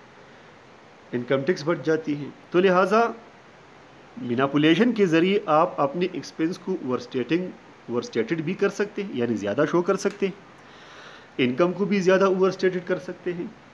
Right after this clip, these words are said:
और साथ साथ उसको understated भी किया जा सकता है। उसको कम शो किया जा, भी जा सकता है। Showing factitious sale or purchase, आप जो है वो जाली या fictitious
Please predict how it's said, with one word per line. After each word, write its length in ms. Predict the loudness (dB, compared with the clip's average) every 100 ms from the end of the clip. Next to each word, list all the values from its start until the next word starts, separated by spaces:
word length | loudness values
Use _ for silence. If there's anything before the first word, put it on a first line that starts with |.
| -8
और 140 | -4 -2
साथ 260 | 4 4
साथ 220 | 4 0 0
उसको 300 | -2 -4 -4
understated 840 | 0 2 2 0 0 -4 -4 -4
भी 140 | -6 -8 -16 -20 -20 -20 -4
किया 160 | 2 4
जा 160 | 4
सकता 360 | -2 -4 -10 -10
है। 420 | -10 -16 -20 -20 -20 -10 -8
उसको 220 | 0 2
कम 240 | 4 4
शो 180 | 4 0
किया 200 | 2 2
जा, 140 | 4 2
भी 440 | 0 -6 0 0 2
जा 180 | 0 0
सकता 360 | -6 -10 -10
है। 140 | -10 -14 -20 -20 -20 -20 -20 -20 -20 -20 -20 -20 -20 -20 -18 -20 -20 -20 -20 -20 -20 -20 -20 -12 -6
Showing 420 | 6 8 10 8 4 4
factitious 540 | 4 6 4 6 4
sale 280 | 6 6 8 8
or 100 | 8 8
purchase, 460 | 4 4 2 2 -10 -18 -20 -20 -20 -20 -20 -20 -20 -20 -20 -8 4
आप 280 | 8 8 8
जो 120 | 4
है 240 | 6 6 6
वो 260 | 6 4 2 2
जाली 440 | 4 6 8 8
या 180 | 8 6 4
fictitious 560 | 0 2 2 4 2